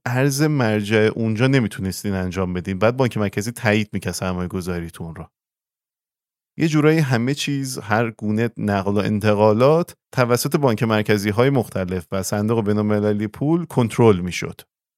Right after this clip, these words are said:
در نتیجه این موضوع سرمایه‌گذاران از فرصت دستیابی به نرخ بازگشت و سود بالاتر دو تو کشورهای دیگه محروم می‌شدن و مجبور می‌شدن به سرمایه‌گذاری در داخل کشورشون،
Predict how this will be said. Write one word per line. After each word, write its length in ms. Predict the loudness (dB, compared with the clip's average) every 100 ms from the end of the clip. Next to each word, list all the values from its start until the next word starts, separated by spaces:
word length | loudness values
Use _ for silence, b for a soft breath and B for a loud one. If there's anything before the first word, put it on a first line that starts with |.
| _ _ _ 2
در 160 | 4
نتیجه 580 | 4 4 4 2 0 2
این 380 | 4 2 2 2
موضوع 640 | 2 0 0 0 0 0 -4 _ _
سرمایه‌گذاران 1040 | 0 2 4 4 4 2 2 6 6 6 4
از 220 | 0 -2
فرصت 840 | -2 2 2 4 2 0 -6 -6 -8 _ _ _
دستیابی 720 | 2 2 0 0 4 6 4
به 120 | 2
نرخ 360 | 2 2 0 0
بازگشت 680 | 0 4 4 6 2 2 -4
و 40 |
سود 360 | -4 -4 2 2
بالاتر 580 | 4 4 2 0 -4 -6 _ _ _
دو 80 | -4
تو 120 | -2
کشورهای 540 | 2 2 6 6 6 2
دیگه 720 | 0 0 6 6 6 0 -4 _
محروم 360 | 2 4 4 2
می‌شدن 600 | 2 0 -2 -2 -2 -2 2
و 220 | 4 4
مجبور 400 | 4 4 2 2
می‌شدن 480 | 2 2 2 2 4
به 120 | 2
سرمایه‌گذاری 760 | 2 0 0 0 0 2 2
در 160 | 4 4
داخل 340 | 4 4 2
کشورشون، 600 | 0 -2 2 0 0 -6